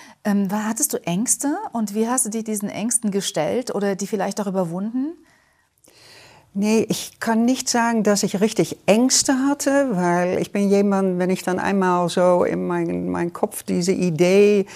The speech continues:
Speaker 2: äh, die habe ich natürlich links, rechts, alle Seiten gedreht und dann irgendwann kam so der Moment, worauf ich es dann auch wirklich machen will. En, äh, es war eher, dass, äh, dass man sich überlegen musste, wie kriege ich das alles hin? En wird die Agentur mich aufnehmen? So, en dan, wenn man dann diesen Schritt einmal gemacht hat, die,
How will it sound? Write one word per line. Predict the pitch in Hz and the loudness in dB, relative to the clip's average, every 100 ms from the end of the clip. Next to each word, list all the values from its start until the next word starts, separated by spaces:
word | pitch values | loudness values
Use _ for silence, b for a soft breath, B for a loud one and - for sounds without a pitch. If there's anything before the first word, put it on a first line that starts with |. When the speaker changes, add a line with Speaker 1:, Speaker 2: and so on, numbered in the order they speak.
| B B B | B B B
Speaker 2:
äh, | - 170 | 0 2
die | 165 175 | 4 4
habe | 190 | 4
ich | 180 | 2
natürlich | 190 175 196 180 180 175 | 0 0 2 4 4 2
links, | 185 190 180 185 | 2 2 2 0
rechts, | 185 190 - | -2 -2 -2
alle | 185 185 175 - | -2 -2 -4 -12
Seiten | - 190 190 - | -4 -2 -2 -2
gedreht | 185 180 196 208 208 | 0 0 2 2 0
und | - | -2
dann | 180 170 | -2 0
irgendwann | - 196 202 196 196 | 2 2 2 0 0
kam | 190 202 190 | 0 -2 -2
so | 196 | 0
der | 185 | 0
Moment, | 170 170 190 214 | 2 2 2 2
worauf | 196 185 190 | 2 2 -2
ich | 190 | -4
es | 185 | -6
dann | - - | -4 -4
auch | 185 | 0
wirklich | 196 196 175 | 0 0 2
machen | 226 - 139 | 0 0 -2
will. | - 143 - B B B B B B - | -2 -4 -6 B B B B B B 0
En, | 175 180 185 175 | 4 4 2 0
äh, | - - - - - - - | -2 -8 -6 -4 -4 -6 -4
es | 180 - | -2 0
war | 185 | 0
eher, | 175 190 196 190 | 2 4 6 6
dass, | 175 175 - - - | 6 2 2 -2 0
äh, | 170 170 | 2 2
dass | 156 170 | 2 0
man | 180 170 | 2 0
sich | 170 160 | 0 0
überlegen | 170 170 180 | 2 2 2
musste, | 175 - 156 | 0 0 -2
wie | |
kriege | 160 190 170 | -2 -2 -2
ich | - | -2
das | 165 | -2
alles | - 165 160 | 2 2 2
hin? | 190 180 208 247 | 2 2 2 0
En | - 165 170 170 175 | -2 -2 0 -2 -2
wird | 165 175 | -2 0
die | - | 2
Agentur | 156 156 - 233 | 2 0 0 2
mich | 233 220 | 2 0
aufnehmen? | 220 202 202 196 196 190 | 0 0 0 0 2 0
So, | 185 165 | -2 -2
en | - 165 | -2 0
dan, | 175 190 208 196 185 | 2 2 0 -2 -4
wenn | 175 180 | -2 0
man | 170 | 2
dann | 170 | 2
diesen | 165 214 190 | 4 4 4
Schritt | - - 185 | 0 2 2
einmal | - 175 160 | 2 0 2
gemacht | 160 185 - | 2 0 2
hat, | 233 | 0
die, | 220 175 | 0 0